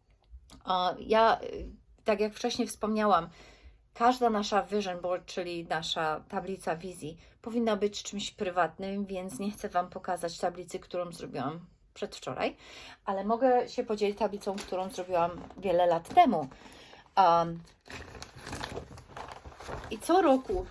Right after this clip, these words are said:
robię takie tablice. Chciałam, chciałam zostać najlepiej sprzedającym aktorem, chciałam być, em, autorem książki. Tu jest pokazane,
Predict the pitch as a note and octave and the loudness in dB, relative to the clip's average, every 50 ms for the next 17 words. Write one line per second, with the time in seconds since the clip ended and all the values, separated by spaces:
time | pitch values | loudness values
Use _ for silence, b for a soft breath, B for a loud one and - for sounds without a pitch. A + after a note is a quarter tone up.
0 | - - - - A3 A3+ A3 G3+ A3 G#3 - B3+ A3+ - - A3+ A3 A3 G3+ G3 | -12 -18 -10 -2 0 2 2 2 0 -2 -2 -2 -2 -2 -2 -2 -2 -2 -2 -2
1 | G3 - - E3 A2+ D3+ - - G#3 F3+ D3+ D#3 D3+ - - - - - F3+ E3+ | -4 -2 -2 -2 -4 -4 -4 -2 0 0 0 0 -4 -8 -16 -12 -4 0 2 2
2 | E3+ E3 E3+ F3 E3+ F#3 F3+ - - F#3 F3+ F3 - - - - - F#3 F3 E3+ | 2 2 0 -2 -6 -8 -6 -2 0 0 0 0 0 -4 -4 -4 -4 0 0 0
3 | F3 F3 - - - - G#3+ F#3+ F#3+ F3+ F#3 F#3 - - F#3+ - - G#3+ - - | 0 0 -4 -10 -8 -4 -2 0 0 0 -2 -2 -4 -6 -4 -2 -4 -4 -2 0
4 | C#4+ E4+ D#4 G3+ E3 D#3 - - - D#3 D3 D#3+ E3 D#3+ E3+ E3 E3 E3 - - | 2 2 2 2 -2 -4 -6 -4 -4 -2 -2 -2 -4 -4 -4 -4 -4 -2 -4 -4
5 | - - E3+ - - E3+ F3 E3+ E3 E3 E3 - _ _ _ _ - F#3+ F#3 - | -4 -6 -8 -10 -10 -8 -8 -8 -8 -10 -12 -14 _ _ _ _ 0 2 2 2
6 | - F#3+ F3+ F3 E3 D#3+ - - - D#4+ F4+ F4+ - - - - - E3+ D#3 B | 2 2 2 2 0 -2 -6 -4 0 0 0 0 -2 -4 -8 -8 -8 -10 -10 B
7 | B B B B B B B - - G3 E3+ E3+ - - F3+ - G3 G3 - A#3 | B B B B B B B -6 -4 -4 -4 -4 -6 -6 -4 -4 -2 2 4 4
8 | D4 D#4+ - - - | 4 4 2 0 -2